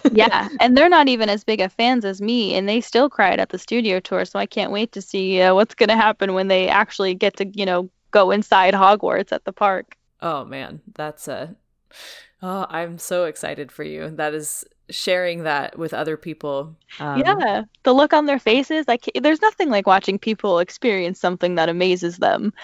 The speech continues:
Speaker 1: you know? And I feel like an insider 'cause I know and I've been and, you know, it's, it's my life, but to them it's new and, uh, I'm so excited. <laughs>
Speaker 2: Wow. Uh,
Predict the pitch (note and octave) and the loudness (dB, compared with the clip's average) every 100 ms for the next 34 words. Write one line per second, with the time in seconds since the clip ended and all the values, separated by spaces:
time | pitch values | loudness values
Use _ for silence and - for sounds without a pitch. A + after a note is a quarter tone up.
0 | - - A3 G#3+ A3 C4 A#3+ A3+ A#3 B3+ | -20 -4 2 6 6 6 6 4 2 4
1 | A3 G#3 G#3 C4 D4+ A#3 G#3 G3 - G3 | 4 2 2 2 4 4 4 0 -4 -12
2 | F#3 G#3 A3+ A#3+ A3+ G#3+ G#3+ A#3 - A#3 | -12 -2 2 2 2 -2 -4 -4 2 4
3 | A3+ G#3+ F#3+ F#3 G3+ G#3+ F#3+ F#3+ - _ | 6 2 -2 -6 -4 -2 0 -2 -6 _
4 | A3+ - G#3 G#3+ A#3+ A3 - F#3 - - | -10 0 4 6 6 2 0 -2 -2 -4
5 | A3 A3+ A3 F#3+ - G#3 A#3 A#3+ G#3+ G3 | 2 4 4 0 -4 -2 2 4 4 0
6 | F3+ A3 - A#3+ G3 - B3+ G#4+ G#4 - | -6 -4 2 2 2 -6 -8 -6 -4 -2
7 | G#4+ D4+ - C#4+ - D#4+ - - - - | 0 -2 -4 -6 -2 -2 -2 -14 -12 -12
8 | - - - F3 E3 _ _ _ _ _ | -8 -6 -4 -6 -10 _ _ _ _ _
9 | E3+ | -20